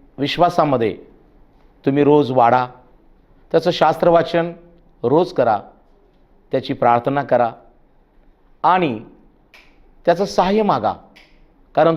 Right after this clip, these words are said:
तो प्रभू येशू ख्रिस्त प्रार्थना ऐकून उत्तर देणारा देव आहे. त्याचा पवित्र आत्मा तुमचा मार्गदर्शक आहे.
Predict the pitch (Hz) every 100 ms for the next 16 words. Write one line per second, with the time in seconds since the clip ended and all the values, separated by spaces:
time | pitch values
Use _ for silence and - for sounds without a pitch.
0 | 165 180 165 143 160 165 - 151 113 -
1 | - _ _ _ 139 147 160 165 156 156
2 | 143 139 139 123 123 120 117 95 104 98
3 | 92 85 - _ _ _ _ _ _ _
4 | _ _ _ _ 165 180 185 180 196 202
5 | 190 180 160 104 - 131 131 131 127 123
6 | 120 110 - 113 101 82